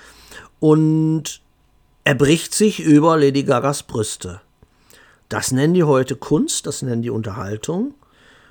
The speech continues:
Das ist purer Satanismus. Das ist Satanismus. Das würde nicht mal ein Tier machen.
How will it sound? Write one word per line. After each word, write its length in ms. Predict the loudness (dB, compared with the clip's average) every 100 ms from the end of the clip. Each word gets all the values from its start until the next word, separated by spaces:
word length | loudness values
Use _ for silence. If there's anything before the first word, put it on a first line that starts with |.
| _ -16
Das 880 | -12 -10 -10 -12 -14 -16 -20 -20 _ _ _
ist 380 | -4 -2 -4 -8 _ _ _ -16
purer 340 | -6 -4 -2
Satanismus. 800 | -4 -4 -6 -6 -8 -12 -14 -18 _ _ _ _
Das 220 | -14 -14
ist 240 | -12 -12 -10
Satanismus. 920 | -12 -8 -6 -6 -8 -14 -16 -20 _ _ _ _ _ _ _ _ -14
Das 160 | -8
würde 180 | -4 -2
nicht 140 | -2
mal 100 | -2
ein 220 | -4 -6 -8
Tier 260 | -4 -4
machen. 400 | -4 -12 -16 -18